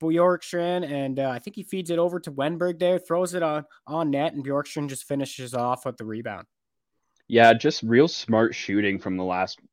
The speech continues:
Speaker 2: from the Kraken for the last week. You saw a lot of that when they weren't in perfect situations. They'd shoot for the rebound and then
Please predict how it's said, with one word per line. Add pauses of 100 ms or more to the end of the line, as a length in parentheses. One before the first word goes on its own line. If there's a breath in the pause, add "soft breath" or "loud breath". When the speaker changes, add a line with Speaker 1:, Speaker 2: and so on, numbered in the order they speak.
(180)
Speaker 2:
from
the
Kraken
for
the
last
week.
You
saw
a
lot
of
that
when
they
weren't
in
perfect
situations.
They'd
shoot
for
the
rebound
and
then